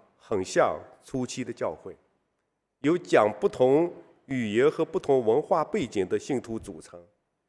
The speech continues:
在这种情况底下，合一的问题呢，就显得格外的重要。由于信徒来自不同的地域，文化背景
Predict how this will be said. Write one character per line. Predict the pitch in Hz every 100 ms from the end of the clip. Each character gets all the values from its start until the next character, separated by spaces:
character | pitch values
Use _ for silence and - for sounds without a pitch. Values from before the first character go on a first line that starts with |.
| _ _ _ _ -
在 | 190
这 | 254
种 | 254 135 113 104 -
情 | - 123
况 | 131 151
底 | 98
下， | 87 117 - - _ _ _ _
合 | - 143 196
一 | 208
的 | 196
问 | 185 135
题 | 110 110
呢， | 101 98 - _ _ _
就 | - 127
显 | - 95
得 | 117
格 | - 107
外 | 147 120
的 | 110
重 | 123 95
要。 | 92 - _ _ _ _ _ _ _ _
由 | - 156
于 | 208
信 | 202 262 185
徒 | - 127
来 | 117
自 | 143 -
不 | -
同 | 202 143
的 | 139
地 | 165 226 160
域， | 135 104 - _ _
文 | 104 131
化 | 156 175
背 | 165 208
景 | 120 117